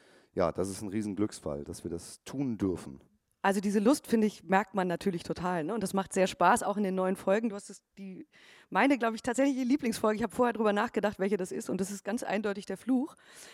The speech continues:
Speaker 2: mit, äh, Michi Mertens und dir und den Reimen und den Gorilla darf man nicht vergessen, ne? Und der Villa und dem immer wieder anfangen.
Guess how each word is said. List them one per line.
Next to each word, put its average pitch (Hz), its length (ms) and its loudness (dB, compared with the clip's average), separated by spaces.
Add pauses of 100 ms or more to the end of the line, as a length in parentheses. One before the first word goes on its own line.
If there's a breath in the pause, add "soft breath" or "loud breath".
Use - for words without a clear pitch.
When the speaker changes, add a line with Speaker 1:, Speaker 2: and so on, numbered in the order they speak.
Speaker 2:
mit, 202 280 -2
äh, 202 180 2
Michi 208 220 2
Mertens 202 420 0
und 208 160 -4
dir 240 240 0
und 220 160 0
den 208 100 -2
Reimen 208 300 2
und 208 140 0
den 214 100 4
Gorilla 202 320 2
darf 202 120 0
man 190 120 0
nicht 196 100 -6
vergessen, 185 420 -2
ne? 226 100 -2
Und - 180 -6
der 202 120 -2
Villa 247 320 6
und 226 140 4
dem 240 160 6
immer 262 240 6
wieder 240 180 8
anfangen. 269 440 4